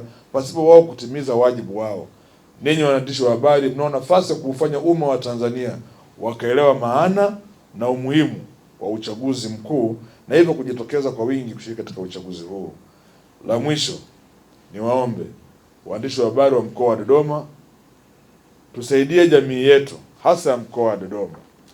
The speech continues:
katika kupata taarifa sahihi za changamoto walizonazo na ahadi za wagombea kutatua changamoto zao. Hivi sasa, nataka niwachane kidogo.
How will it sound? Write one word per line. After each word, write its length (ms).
katika 420
kupata 600
taarifa 580
sahihi 460
za 120
changamoto 640
walizonazo 720
na 120
ahadi 440
za 160
wagombea 480
kutatua 440
changamoto 560
zao. 400
Hivi 300
sasa, 540
nataka 300
niwachane 460
kidogo. 480